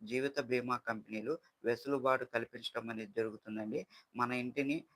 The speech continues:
ప్రధాన వస్తువులను నీటికి బీమా చేయించుకునే సదుపాయాలు అనేది ఉన్నాయి. రేపటి సురక్ష కోసము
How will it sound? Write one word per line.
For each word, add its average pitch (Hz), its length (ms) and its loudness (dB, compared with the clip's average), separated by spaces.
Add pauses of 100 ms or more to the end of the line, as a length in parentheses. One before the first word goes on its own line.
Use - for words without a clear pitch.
(140)
ప్రధాన 127 400 6
వస్తువులను 127 1120 2
నీటికి 131 440 -2
బీమా 123 380 2
చేయించుకునే 120 640 -6
సదుపాయాలు 117 580 2
అనేది 110 300 -4
ఉన్నాయి. 110 440 -4 (340)
రేపటి 123 340 4
సురక్ష 123 400 -4
కోసము 127 460 0